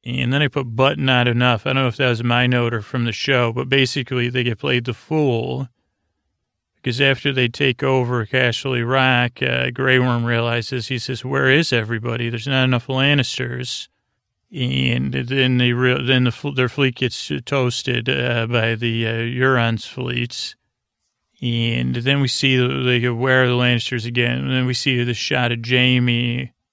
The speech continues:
on a white horse. It's a weird shot. I don't know what was weird about it. Uh,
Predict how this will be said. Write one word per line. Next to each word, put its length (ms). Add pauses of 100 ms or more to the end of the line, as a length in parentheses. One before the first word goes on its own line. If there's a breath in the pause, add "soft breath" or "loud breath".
(120)
on 180
a 60
white 340
horse. 440
It's 100
a 240
weird 320
shot. 480
I 60
don't 100
know 100
what 180
was 180
weird 280
about 340
it. 160
Uh, 420